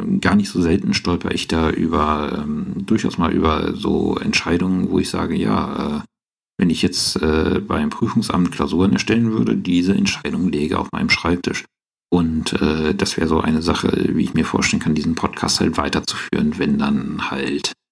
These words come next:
äh, ja, wenn dann halt, äh,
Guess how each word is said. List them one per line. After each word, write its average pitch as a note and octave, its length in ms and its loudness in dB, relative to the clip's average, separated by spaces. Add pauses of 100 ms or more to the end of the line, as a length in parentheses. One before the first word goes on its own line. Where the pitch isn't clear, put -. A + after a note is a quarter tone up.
(520)
äh, C#2 300 0 (240)
ja, - 240 -2 (180)
wenn D#2+ 140 2
dann - 180 2
halt, C#2+ 440 -2
äh, - 840 -6